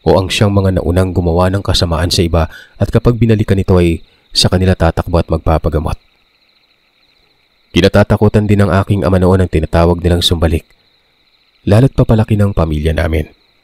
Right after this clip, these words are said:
Ayon kasi sa aking ama, may kaibigan siyang albularyo noon na tinamaan ng sumbalik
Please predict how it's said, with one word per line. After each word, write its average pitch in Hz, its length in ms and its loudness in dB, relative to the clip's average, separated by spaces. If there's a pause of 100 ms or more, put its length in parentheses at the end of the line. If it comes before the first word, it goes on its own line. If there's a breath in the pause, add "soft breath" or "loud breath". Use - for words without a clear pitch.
(1300)
Ayon 95 200 2
kasi 98 220 0
sa 101 160 2
aking 101 180 -2
ama, 85 380 -4 (960)
may 107 160 0
kaibigan 139 480 4
siyang 127 180 0
albularyo 90 560 0
noon 90 300 0
na - 80 -2
tinamaan 113 500 0
ng 110 140 0
sumbalik 80 420 -2